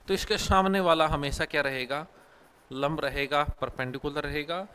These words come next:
और जिस पर कोण बना होता है वो हमेशा क्या रहेगा? आधार रहेगा, base रहेगा। और यदि मान लीजिए ये त्रिभुज है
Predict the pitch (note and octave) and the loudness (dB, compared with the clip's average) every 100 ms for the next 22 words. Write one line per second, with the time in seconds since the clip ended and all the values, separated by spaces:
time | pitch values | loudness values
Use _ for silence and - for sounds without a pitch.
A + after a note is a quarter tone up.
0 | - _ - C#3 D#3+ - - G3+ G3 - | -20 _ -8 -8 -8 -10 0 0 0 0
1 | F#3 F3+ E3 E3+ D#3+ C3+ - B2+ B2 F#3 | 2 2 2 2 0 -2 -2 -4 -2 -4
2 | G3+ D3+ C#3 C#3+ - C#3+ C#3 B2+ A2+ C3 | -4 -6 -4 -6 -6 -6 -4 -4 -6 -8
3 | - - C3+ A#2+ B2+ B2+ A#2+ A#2 D#3 A3+ | -10 -10 -10 -6 -4 -4 -6 -10 -12 -16
4 | _ _ _ B2 A#2+ - F#2+ - - - | _ _ _ -10 -10 -10 -14 -20 -6 0
5 | - - - - _ - - - - - | 0 0 -6 -14 _ -20 -20 -20 -20 -18
6 | - - - D3+ C3+ A#2 E3+ A3+ D3 D#3+ | -20 -10 -2 0 -2 -4 -4 -2 -4 -4
7 | - - - - - - - - - - | 10 12 12 12 12 10 8 8 6 4
8 | - - - - - - - - - - | 2 -2 -4 -14 -14 -16 -18 -20 -20 -20
9 | - - - - C3+ C#3+ C#3+ D#3 D3+ D#3+ | -20 -20 -8 -6 -4 -4 -4 -4 -2 -4
10 | - D3 D3 C3 C#3 D#3+ | -4 -2 0 0 0 -2